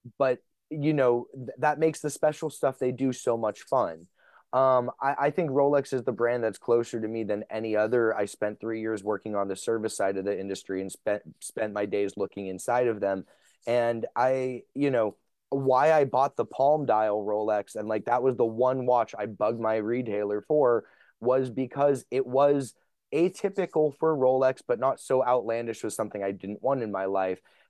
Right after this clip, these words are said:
So it, having this brand who is the definition of consistent incremental updates and change,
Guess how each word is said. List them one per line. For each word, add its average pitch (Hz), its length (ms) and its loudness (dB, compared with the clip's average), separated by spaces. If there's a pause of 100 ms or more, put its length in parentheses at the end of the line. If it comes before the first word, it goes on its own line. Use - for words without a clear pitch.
So 156 280 2
it, 147 180 -2
having 175 400 0
this 165 140 -2
brand 143 380 0
who 131 180 -4
is 135 220 -2
the 127 120 0
definition 143 880 -2
of 110 200 -4
consistent 147 840 -4 (280)
incremental 156 640 2
updates 131 500 0
and 123 120 -4
change, 127 520 -4